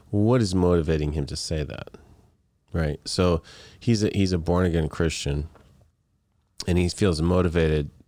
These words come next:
to be, to make a difference. And he's, like, he's had a lot of problems in his life, and he, you know, a lot, a lot of those people that are born agains are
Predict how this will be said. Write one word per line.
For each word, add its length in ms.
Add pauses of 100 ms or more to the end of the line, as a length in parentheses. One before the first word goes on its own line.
to 140
be, 480 (160)
to 80
make 180
a 40
difference. 600 (880)
And 460 (160)
he's, 360
like, 340 (640)
he's 220
had 120
a 60
lot 100
of 80
problems 320
in 60
his 160
life, 360
and 180
he, 220
you 60
know, 140
a 120
lot, 220
a 40
lot 140
of 60
those 240
people 320
that 120
are 60
born 200
agains 420
are 220